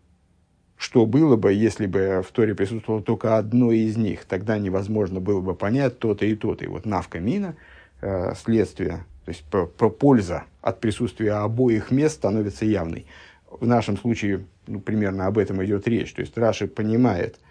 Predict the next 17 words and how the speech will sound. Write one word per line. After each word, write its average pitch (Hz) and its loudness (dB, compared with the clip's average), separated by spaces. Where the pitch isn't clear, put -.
что 110 2
наше 117 2
место, 101 -2
оно 107 0
должно 110 0
говорить 101 2
о 101 0
том, 233 4
что 131 6
из, 117 -2
из 113 0
истории 110 2
с 104 -4
ямой 170 2
никак 120 2
выучить 123 2
невозможно. 92 0